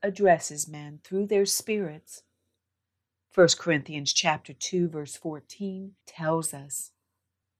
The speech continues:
"But the natural man, those not born again or baptized in the Spirit of God, does not receive the things of the Spirit of God,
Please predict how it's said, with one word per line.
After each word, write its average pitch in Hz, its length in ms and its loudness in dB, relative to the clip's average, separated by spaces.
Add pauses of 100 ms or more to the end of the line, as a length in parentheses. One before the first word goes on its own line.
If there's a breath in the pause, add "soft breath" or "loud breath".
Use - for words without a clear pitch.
(160)
"But 214 120 2
the 214 80 4
natural 196 520 2
man, 147 440 -12 (500)
those 143 340 -2
not 151 280 -4
born 160 240 -6
again 151 440 -10
or 147 220 -14
baptized 156 720 -2
in 147 120 -12
the 139 60 -8
Spirit 170 380 0
of 143 140 -18
God, 170 480 -6 (540)
does 202 200 8
not 247 260 0
receive 220 440 -2
the 165 100 -4
things 175 320 -4
of 160 80 0
the 156 80 -8
Spirit 180 540 6
of 190 260 -4
God, 143 440 -6